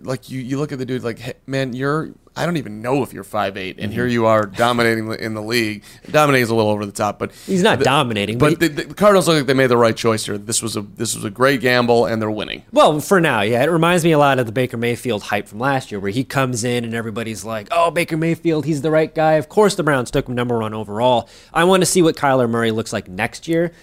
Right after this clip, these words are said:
Speaker 2: but let's live in the moment. And let's live in how awesome Kyler Murray is in this air raid offense. I mean, they're winning games. And if, even if they're losing, they're losing at a high volume of scoring. And that's incredibly fun in a league where we always try to wax poetic about defensive battles and this and that.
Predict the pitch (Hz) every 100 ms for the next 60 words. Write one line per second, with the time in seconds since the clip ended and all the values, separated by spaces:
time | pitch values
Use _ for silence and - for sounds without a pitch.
0 | _ _ 165 135 - _ _ _ _ 202
1 | - 269 220 123 107 135 98 - _ _
2 | 143 143 190 196 233 202 196 180 180 147
3 | 127 165 180 - 135 135 156 135 147 139
4 | 120 127 135 123 120 110 107 135 127 123
5 | 117 120 151 127 147 196 190 165 285 277
6 | 208 202 269 156 147 165 - 262 311 294
7 | 226 165 165 220 160 143 147 139 208 202
8 | 170 139 - - 151 160 165 107 139 151
9 | 139 131 113 - - 127 120 78 85 120
10 | 160 180 143 _ - 202 180 156 - -
11 | 147 113 - - - 156 151 156 151 139
12 | 131 123 127 147 156 135 - - 160 123
13 | 120 135 - - 127 131 127 113 92 -
14 | 131 131 131 131 135 110 117 120 123 123
15 | 127 127 113 110 127 135 113 117 123